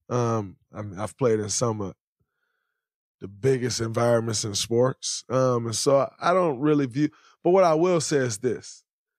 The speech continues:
You know it's gonna be a crazy environment because when we just played them the other day and their starters weren't playing anything, it was loud as hell.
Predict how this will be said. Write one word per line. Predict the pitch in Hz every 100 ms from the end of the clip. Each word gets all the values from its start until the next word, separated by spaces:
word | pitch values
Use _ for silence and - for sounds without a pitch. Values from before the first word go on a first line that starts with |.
| _ _
You | 143 185
know | 170 165 180
it's | 175 147
gonna | 165 165
be | 156 156
a |
crazy | 147 156 151 147
environment | 143 135 143 147 135
because | 127 131 113
when | 120 120
we | 147
just | 147 151 -
played | 151 139 135
them | 135 131
the | 127
other | 127
day | 117 123 127 123
and | 113 117
their | 120
starters | 104 - 127 127 113
weren't | 123 117
playing | 131 117 117
anything, | 120 120 123
it | 101
was | 107 101
loud | 110 117 123 117
as | 113
hell. | 117 101 123